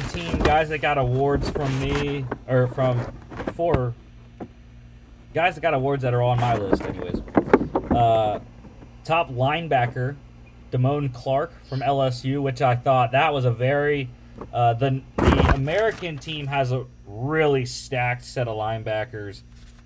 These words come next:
Uh, I think both teams actually are very good at linebacker, but, uh, the American team, I don't know if you looked at the rosters or not, Mark, but the American team is pretty much the S E C.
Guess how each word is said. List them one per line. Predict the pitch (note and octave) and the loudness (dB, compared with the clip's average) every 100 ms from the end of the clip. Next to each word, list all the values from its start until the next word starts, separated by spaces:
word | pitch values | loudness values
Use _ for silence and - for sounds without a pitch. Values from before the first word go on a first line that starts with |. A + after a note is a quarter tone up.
| - - - | -20 -20 -14
Uh, | G2+ G2 F2+ C#3 | -10 -8 -6 -6
I | |
think | E3+ B2 | -4 -4
both | B2 B2+ | -2 -4
teams | A#2+ G#2 G2+ | -6 -10 -8
actually | G2+ - G2+ | -10 -10 -8
are | G2 | -8
very | G2+ G#2 G2 | -6 -8 -8
good | G2+ G2 | -8 -10
at | F#2+ | -10
linebacker, | G#2 G2 G2 G2 G#2 F#2 - - - - - | -10 -8 -8 -10 -12 -16 -18 -20 -20 -14 -4
but, | A#2 - - - - - - - - A2 | -4 -4 -14 -20 -20 -20 -20 -20 -10 -4
uh, | A2 | -4
the | B2+ | -2
American | C3 D3 G#3 G#3+ G3+ | 0 0 0 -2 -8
team, | G#3 G3 G3 C#3+ A#2+ | -10 -12 -12 -14 -6
I | C#3 | -4
don't | D3+ | -2
know | C#3+ | -4
if | C#3 C3+ | -6 -6
you | B2+ B2 G2 | -6 -6 -6
looked | B2 B2+ | -4 -4
at | C3 | -6
the | A#2+ A2 | -6 -4
rosters | A2 A#2 B2 A2+ G#2 | -2 -2 -4 -6 -8
or | G#2+ | -8
not, | G#2 G#2 G2 | -8 -8 -8
Mark, | G2+ G2+ G2 - - - - - - - - - - - - - - - - - - | -8 -6 -8 -14 -20 -20 -20 -20 -20 -20 -20 -20 -20 -20 -20 -20 -20 -20 -20 -20 -10
but | - B3 | -4 0
the | |
American | F3+ F3+ B3 B3 F3+ | 0 2 2 0 -2
team | G3 F#3 | -2 -2
is | D3 | -4
pretty | B2 F#3 | -4 -4
much | E3 D#3 - | 0 0 0
the | D3+ | -2
S | D3+ | -2
E | D3+ | -6
C. | B2 B2 | -6 -8